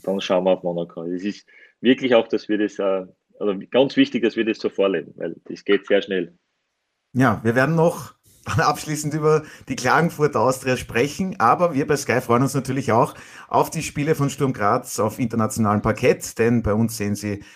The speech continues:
Speaker 2: alle Spiele der uefa Champions League, Europa League und Conference League. Und Alfred, du bist ja da am Donnerstag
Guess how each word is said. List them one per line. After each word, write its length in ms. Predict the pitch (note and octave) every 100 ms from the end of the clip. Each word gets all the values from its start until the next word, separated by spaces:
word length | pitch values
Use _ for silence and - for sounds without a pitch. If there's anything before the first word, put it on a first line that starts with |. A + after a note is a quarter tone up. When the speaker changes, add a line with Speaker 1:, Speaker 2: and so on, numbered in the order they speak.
| -
Speaker 2:
alle 200 | - C#3
Spiele 320 | - C#3 C#3
der 220 | C3 B2+ A2+
uefa 460 | G#2+ G#2 G#2 G2 - _ _
Champions 580 | - E3 G3 E3 C#3+ C3+
League, 420 | C3 A#2 - -
Europa 380 | G2+ G2+ G#2 G#2+
League 280 | G2 F#2 -
und 360 | F2 F2+ -
Conference 520 | - A2+ D#3+ D3 C3 -
League. 200 | G#2 G#2+
Und 140 | -
Alfred, 640 | - D#3 G#3 D3 B2 - -
du 80 | C3+
bist 240 | D3 C#3+
ja 60 | C#3
da 100 | C3
am 100 | A#2+
Donnerstag 540 | A#2 C#3 - C3+ C3